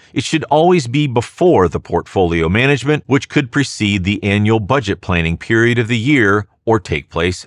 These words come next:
afterward. As an example, the front end of innovation could be initiated in the spring and end during the fall with the project portfolio management.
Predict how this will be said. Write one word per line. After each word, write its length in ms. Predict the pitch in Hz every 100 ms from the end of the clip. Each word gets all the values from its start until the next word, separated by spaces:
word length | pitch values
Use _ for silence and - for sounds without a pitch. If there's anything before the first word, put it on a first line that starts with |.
| -
afterward. 600 | 123 117 95 78 64 - _ _ _ _ _
As 160 | 156 151
an 100 | 160
example, 640 | 131 147 143 - 55 - _ _ _
the 100 | 101
front 380 | - - 143 -
end 220 | 135 120 104
of 100 | 87
innovation 680 | 78 73 92 110 127 120 -
could 300 | - 185 147
be 180 | 160
initiated 800 | 147 131 156 170 - 85 82 98
in 80 | 107
the 80 | 113
spring 680 | - - 170 120 71 67 - -
and 200 | 110 113
end 300 | 151 151 160 151
during 280 | 123 139 135
the 80 | 131
fall 560 | - 170 131 85 98 98
with 160 | 95
the 80 | -
project 520 | - 87 80 95 92
portfolio 640 | - 113 - 92 85 90 107
management. 580 | 131 156 107 78 -